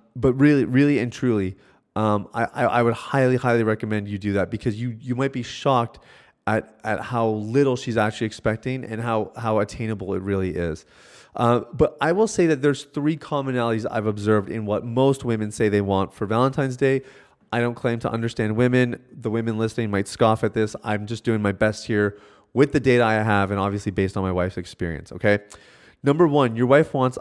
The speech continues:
undivided attention. Okay, whatever you're doing, she doesn't wanna compete with your phone. She doesn't wanna compete with work. She doesn't wanna compete with your buddies or your laptop or the T V. She wants your undivided attention. So guys,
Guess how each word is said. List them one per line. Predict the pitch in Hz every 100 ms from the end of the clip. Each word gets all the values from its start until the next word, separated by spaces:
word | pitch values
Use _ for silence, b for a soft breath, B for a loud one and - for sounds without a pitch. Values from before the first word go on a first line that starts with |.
| -
undivided | 120 120 107 98 98
attention. | 92 - 92 87 76 71
Okay, | - 143
whatever | 143 160 170
you're | 170
doing, | 143 151 143
she | 135
doesn't | 135 139
wanna | 131
compete | 123 120 131
with | 113
your | 113
phone. | - 120 117 117 - b b b
She | -
doesn't | 117 123
wanna | 117
compete | 123 113 117
with | 107
work. | 104 101 101 - -
She | - 113
doesn't | 107
wanna | 104
compete | 104 104
with | 101 104
your |
buddies | 90 95 92 92 92
or |
your | 85 87
laptop | 98 95 - 98 92 90
or | 87 87
the | 85 98
T | - 107
V. | 95 87 90 b b b b
She | - 151
wants | 156 147 147
your | 156
undivided | 120 117 107 107
attention. | 104 - 92 92 78
So | 80 - 113
guys, | 107 - 123 131 135